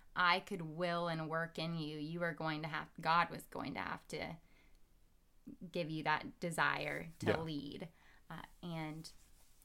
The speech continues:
Speaker 1: he
Speaker 2: Thankfully
Speaker 1: did.
Speaker 2: he did, yes.
Speaker 1: Yes,
Speaker 2: You
Speaker 1: yes.
Speaker 2: prayed for it. You, you left hints. You encouraged me. You didn't nag me, but, um, but the Lord softened my heart and, uh, and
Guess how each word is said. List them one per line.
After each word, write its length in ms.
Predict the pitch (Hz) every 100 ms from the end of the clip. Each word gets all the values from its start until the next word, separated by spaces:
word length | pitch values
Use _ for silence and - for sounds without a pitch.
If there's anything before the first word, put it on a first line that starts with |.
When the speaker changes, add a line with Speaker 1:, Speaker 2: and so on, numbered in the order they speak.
| -
Speaker 1:
he 100 | 110
Speaker 2:
Thankfully 260 | - 113 120
Speaker 1:
did. 40 |
Speaker 2:
he 60 | 180
did, 120 | 113
yes. 220 | 113 156 330
Speaker 1:
Yes, 420 | - - - -
Speaker 2:
You 80 | 135
Speaker 1:
yes. 80 |
Speaker 2:
prayed 280 | - 139 147
for 280 | - 160 165
it. 140 | 196
You, 240 | 143 139 135 - - - -
you 160 | 135
left 240 | 143 143 -
hints. 360 | 143 151 -
You 120 | 139 131
encouraged 480 | 120 139 135 131
me. 160 | 139 147
You 160 | 160 117
didn't 200 | 127 120
nag 300 | 117 113 117
me, 180 | 127 139
but, 380 | 117 110 101
um, 440 | - 110 107 101 101 - - - -
but 280 | 110 101
the 100 | -
Lord 260 | 113 110 104
softened 360 | - 107 - 107
my 140 | 104
heart 300 | 101 104 110
and, 480 | 110 107 101 101 101
uh, 320 | 101 101 101 -
and 560 | 104 98 98 98 101